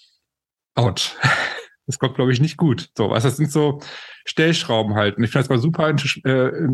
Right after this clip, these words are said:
interessant, weil oft ist es so, du kannst schon eigentlich, also vom Bauchgefühl sagen, okay, die kriegt oder der kriegt wahrscheinlich einen Deal.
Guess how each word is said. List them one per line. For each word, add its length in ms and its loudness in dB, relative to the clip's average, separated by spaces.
interessant, 600 2
weil 100 2
oft 300 0
ist 140 2
es 120 -4
so, 60 0
du 80 2
kannst 240 0
schon 140 0
eigentlich, 300 2
also 140 2
vom 200 0
Bauchgefühl 400 2
sagen, 140 2
okay, 440 0
die 160 2
kriegt 280 0
oder 160 2
der 380 0
kriegt 200 -2
wahrscheinlich 400 0
einen 140 0
Deal. 400 2